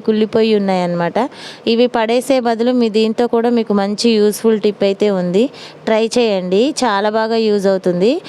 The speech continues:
అలాగే ఫస్ట్ టైమ్ నా ఛానల్ ఎవరైనా కొత్తగా చూసినట్లయితే ఛానల్ని సబ్స్క్రైబ్ చేసి ఒక లైక్ అయితే ఇవ్వడం మర్చిపోమాకండి. లాస్ట్ వరకు చూడడానికైతే ట్రై చేయండి. ప్రతి ఒక్క టిప్ కూడా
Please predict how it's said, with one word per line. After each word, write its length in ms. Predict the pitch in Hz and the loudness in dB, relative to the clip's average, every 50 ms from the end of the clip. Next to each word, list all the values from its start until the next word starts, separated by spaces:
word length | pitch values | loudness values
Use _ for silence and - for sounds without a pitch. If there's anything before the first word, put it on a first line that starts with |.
| - - - - - 208 | -14 -18 -12 -8 -4 -2
అలాగే 260 | 220 226 240 240 254 240 - | 0 0 0 0 -2 -2 -2
ఫస్ట్ 240 | 240 226 - - - 254 | -4 -4 -2 -2 0 0
టైమ్ 120 | 254 254 247 | 0 0 0
నా 40 | 233 214 - | 0 0 0
ఛానల్ 360 | 220 208 214 220 226 226 214 214 | 0 0 -2 0 0 0 0 0
ఎవరైనా 320 | 214 208 208 208 208 208 - | 0 0 -2 -2 -2 -2 -2
కొత్తగా 320 | 202 196 - 208 208 220 226 - 226 | -4 -2 -2 -2 -2 0 0 0 0
చూసినట్లయితే 760 | 208 202 - - 214 202 190 185 - 190 185 185 - 262 339 370 - - - - - - - - | 0 0 0 -2 0 0 0 0 0 -2 0 0 0 -2 -2 -4 -6 -14 -18 -18 -14 -6 -4 -2
ఛానల్ని 420 | 233 220 220 233 240 247 240 240 226 - | -2 -2 -2 -2 0 0 0 0 -2 -2
సబ్స్క్రైబ్ 420 | 208 190 - - 240 226 220 - - 220 | -4 -6 -4 -2 -2 -2 0 0 0 -2
చేసి 180 | 208 208 - 254 240 | 0 0 0 0 0
ఒక 80 | 233 220 208 202 | 0 0 0 0
లైక్ 200 | 190 190 196 - 214 | 0 -2 -2 -2 -2
అయితే 120 | 208 - 220 214 | 0 0 0 0
ఇవ్వడం 220 | 202 202 202 202 202 190 | 2 0 0 0 -2 -2
మర్చిపోమాకండి. 840 | 185 - - - 202 190 185 185 180 170 - 175 175 175 185 240 285 - - - - - - 226 220 | -4 -4 -4 -2 -2 -2 0 -2 -2 -2 -2 -2 0 0 0 -2 -2 -4 -10 -18 -16 -6 -4 -2 0
లాస్ట్ 300 | 220 233 254 - - 277 269 | 0 0 -2 -2 0 0 2
వరకు 220 | 262 254 240 269 269 - - | 2 2 0 0 0 2 2
చూడడానికైతే 640 | 247 240 220 208 226 226 226 220 233 220 226 233 226 220 | 2 2 2 0 -2 -2 0 -2 -2 0 0 0 0 2
ట్రై 140 | 220 208 208 202 - 226 | 2 0 0 0 0 0
చేయండి. 300 | 214 214 208 208 233 247 240 233 | 0 2 2 2 0 0 0 0
ప్రతి 100 | 214 208 214 240 240 233 | -2 0 2 2 0 2
ఒక్క 140 | 220 - 233 - | 2 0 -2 0
టిప్ 160 | 233 220 - - - | -2 -2 -2 -2 -2
కూడా 160 | 233 226 226 | 0 0 0